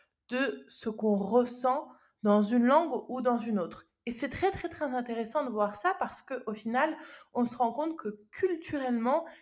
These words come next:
il y a quand même des phrases, des mots qui sont assises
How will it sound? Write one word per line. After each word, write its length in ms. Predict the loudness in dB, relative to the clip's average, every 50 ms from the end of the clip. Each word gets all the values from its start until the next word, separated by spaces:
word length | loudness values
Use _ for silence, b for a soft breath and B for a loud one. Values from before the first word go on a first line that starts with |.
| B B _
il 80 | -2 4
y 60 | 4
a 80 | 4 4
quand 180 | 4 2 2
même 380 | 2 2 2 0 -2 -4 -6 -10 _ _ _ _ _ _ _ _
des 180 | 2 4 4
phrases, 640 | 4 4 2 6 8 8 8 8 6 4 0 -4 -8 -8 _ _
des 240 | -10 -6 -2 0 0
mots 400 | 2 2 2 2 2 0 -4 B B B B B _ _
qui 140 | -8 -4 -4
sont 480 | -2 -2 0 0 -2 -2 -4 -4 2 4
assises 640 | 4 4 4 0 -2 -2 -2 -2 -2 -2 -2